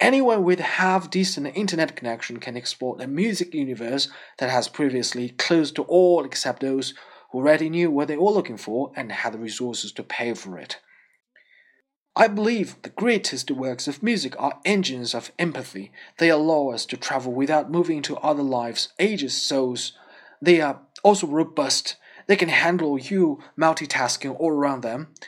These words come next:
fitting them into your real life. So don't give another thought whether you have the right credentials to become a classical aficionado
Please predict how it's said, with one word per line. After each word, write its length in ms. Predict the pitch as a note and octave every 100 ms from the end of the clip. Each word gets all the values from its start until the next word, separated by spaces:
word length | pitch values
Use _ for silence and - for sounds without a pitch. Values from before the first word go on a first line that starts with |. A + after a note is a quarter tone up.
| -
fitting 400 | - - F3+ E3+
them 220 | D3 C3+ C#3
into 260 | C3 -
your 160 | B2 A2+
real 300 | A2 D#3 C3+
life. 420 | B2 C3+ C3 A#2+ - - -
So 160 | D#3+
don't 200 | F#3+ A#3+
give 160 | C4 A#3+
another 420 | G#3 F3 G#3+ E3
thought 480 | C3 - F3+ C#3+ -
whether 260 | B2 C#3+
you 220 | C#3 C3+ A#2+
have 420 | - B2+ B2 B2+
the 140 | A2+ -
right 400 | B2 B2+ B2+ B2
credentials 680 | - - C#3 C3 - A#2 A#2
to 80 | -
become 300 | - A#2+ A#2
a 40 |
classical 640 | - A#2+ A#2 - B2 B2 - - - - - -
aficionado 1080 | C3 - D3 - C3+ C3 C#3 C#3+ D3 C#3+ C#3+